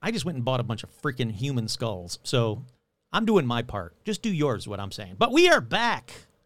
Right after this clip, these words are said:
Another spooktacular edition. This one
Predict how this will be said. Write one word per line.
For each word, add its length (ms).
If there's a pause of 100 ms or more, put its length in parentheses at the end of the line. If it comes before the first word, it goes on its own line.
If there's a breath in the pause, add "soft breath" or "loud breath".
(440)
Another 520
spooktacular 1040
edition. 580
This 260
one 420